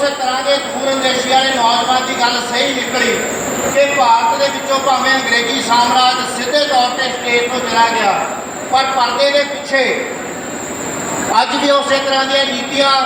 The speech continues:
ਚੱਲ ਰਹੀਆਂ ਨੇ। ਤੇ ਆਹ ਜਿਹੜੇ ਕਾਲੀ ਚਮੜੀ ਵਾਲੇ, ਜਿਹੜੇ ਦੇਖਣ ਨੂੰ ਭੂਰੀ ਚਮੜੀ ਵਾਲੇ ਸਾਡੇ ਵਰਗੇ ਲੱਗਦੇ ਨੇ,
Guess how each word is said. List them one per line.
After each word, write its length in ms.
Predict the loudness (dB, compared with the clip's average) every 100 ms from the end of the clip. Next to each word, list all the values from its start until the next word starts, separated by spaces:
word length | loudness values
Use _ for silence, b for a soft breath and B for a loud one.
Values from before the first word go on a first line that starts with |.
| -2 -6 -8 -2
ਚੱਲ 160 | 0 2
ਰਹੀਆਂ 360 | 0 0 -2 2
ਨੇ। 140 | 2 2 -2 -6 -8 -4
ਤੇ 120 | 0 2
ਆਹ 380 | 4 4 2 0
ਜਿਹੜੇ 220 | 0 0 0 -4 0
ਕਾਲੀ 300 | 2 2 0 -2
ਚਮੜੀ 320 | -2 -2 0
ਵਾਲੇ, 180 | 0 0 0
ਜਿਹੜੇ 200 | 0 0
ਦੇਖਣ 360 | -2 -4 -4 -4
ਨੂੰ 100 | -6
ਭੂਰੀ 320 | -6 -8 -8 -2
ਚਮੜੀ 260 | -2 0 0
ਵਾਲੇ 180 | 0 0 -2
ਸਾਡੇ 260 | -2 0 0
ਵਰਗੇ 300 | 0 0 0
ਲੱਗਦੇ 380 | 0 0 -2
ਨੇ, 120 | -2